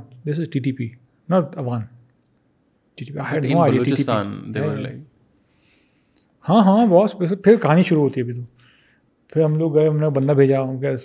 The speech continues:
Speaker 1: मिलना है आपसे, वो आया, वो तो बात ही नहीं करे। "हम्म, what?" मैंने कहा, "यहाँ शूट है, शूट है, हाँ, शूट है यहाँ पे, हम लोग फिल्म बना रहे
Speaker 2: और
Speaker 1: हैं।"
Speaker 2: he was Balochi या क्या? He was
Speaker 1: I
Speaker 2: Pathan?
Speaker 1: can't tell, but that side is al-, already Pashtun side ना,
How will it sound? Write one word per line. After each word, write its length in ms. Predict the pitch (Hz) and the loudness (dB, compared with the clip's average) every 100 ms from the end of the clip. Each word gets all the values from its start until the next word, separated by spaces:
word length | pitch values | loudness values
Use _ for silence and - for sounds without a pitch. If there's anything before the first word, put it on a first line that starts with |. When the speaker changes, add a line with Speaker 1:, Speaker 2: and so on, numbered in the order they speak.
| - - | -14 -6
Speaker 1:
मिलना 220 | 135 131 | -2 -2
है 60 | 131 | -2
आपसे, 220 | 120 147 | -6 -12
वो 140 | 127 127 | -12 -8
आया, 220 | 123 123 | -8 -8
वो 380 | 120 - - 139 | -10 -18 -18 -8
तो 60 | |
बात 200 | 143 117 | -4 -2
ही 60 | 151 | -2
नहीं 100 | 156 | -2
करे। 100 | 143 | -4
"हम्म, 400 | - 143 127 127 | -8 -12 -12 -10
what?" 140 | 123 - - _ _ 147 | -14 -16 -20 _ _ -14
मैंने 80 | |
कहा, 80 | 143 | -12
"यहाँ 120 | 135 | -12
शूट 280 | 131 139 131 | -12 -14 -14
है, 120 | 127 _ _ _ _ _ _ _ _ _ _ _ _ | -16 _ _ _ _ _ _ _ _ _ _ _ _
शूट 280 | - 127 135 | -10 -8 -8
है, 120 | 127 - _ _ _ _ _ _ _ _ _ 143 | -10 -14 _ _ _ _ _ _ _ _ _ -12
हाँ, 100 | 127 | -12
शूट 280 | 151 139 | -12 -14
है 60 | 147 | -12
यहाँ 120 | 143 | -14
पे, 140 | 143 143 | -14 -14
हम 100 | 139 | -14
लोग 100 | 139 _ _ _ | -16 _ _ _
फिल्म 220 | - 143 135 | -8 -6 -4
बना 180 | 127 | -6
रहे 100 | 123 | -6
Speaker 2:
और 80 | 123 | -4
Speaker 1:
हैं।" 100 | 127 | -4
Speaker 2:
he 60 | 135 | -4
was 120 | 127 | -6
Balochi 340 | 101 101 - | -6 -6 -8
या 160 | 202 180 | -10 -10
क्या? 400 | - - - - | -10 -12 -14 -18
He 160 | - 127 | -18 -16
was 100 | 110 | -14
Speaker 1:
I 40 | |
Speaker 2:
Pathan? 200 | 113 - | -14 -12
Speaker 1:
can't 240 | 117 113 | -10 -8
tell, 260 | 131 131 135 - - 226 | -8 -6 -10 -14 -12 2
but 140 | 196 - - - _ - | 2 2 -6 -20 _ 0
that 160 | 214 220 | 0 2
side 140 | 196 196 | 2 2
is 60 | 170 | 2
al-, 260 | 151 175 | -2 0
already 260 | 165 180 180 | 2 4 2
Pashtun 340 | 147 - 127 | 0 -6 -6
side 200 | 117 120 | -6 -8
ना, 280 | 131 170 _ | -10 -12 _